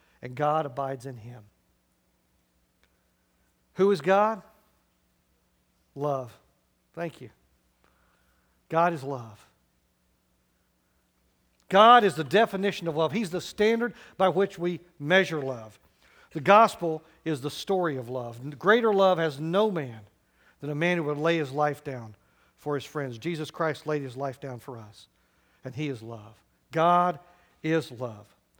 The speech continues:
Aren't you glad that that says God is love? I mean, I'm glad it doesn't say God is anger, or God is bitterness, or God is vindictive.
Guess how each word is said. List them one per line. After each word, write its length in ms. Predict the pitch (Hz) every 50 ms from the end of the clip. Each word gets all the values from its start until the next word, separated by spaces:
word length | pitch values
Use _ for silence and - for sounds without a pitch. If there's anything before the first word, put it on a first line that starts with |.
| _ _ _ _ _ _ _ _ _ _ _ _ -
Aren't 220 | 196 254 - -
you 60 | 233
glad 480 | 202 220 220 220 226 226 226 202 214 180
that 140 | 165 175 -
that 160 | 196 185 190
says 320 | - - 196 196 190 151
God 260 | 131 160 190 190 190 175
is 120 | 139 120
love? 500 | 139 147 165 170 170 175 190 196 170 - _ _ _ _ _ _ _
I 60 | 170
mean, 100 | 175 185 196
I'm 120 | 226 233
glad 280 | 190 190 208 214 214 196
it 60 | 185
doesn't 260 | 175 190 151 170 170
say 180 | - - 180 165
God 320 | 143 160 180 180 180 175
is 180 | 165 151 127 190
anger, 480 | 160 160 165 180 185 185 202 214 202 - - _ _ _ _ _ _ _ _ _ _ _ _ _ _
or 80 | 147 143
God 280 | 135 180 185 190 190
is 140 | 180 160 123
bitterness, 720 | 123 113 117 175 190 196 214 208 214 214 - - - - - _ _ _ _ _ _ _ _ _ _ _ _ _
or 60 | 143
God 280 | 127 143 180 196 202 202
is 100 | 170 139
vindictive. 840 | 143 170 165 165 135 135 190 202 196 - 220 226 226 202 - -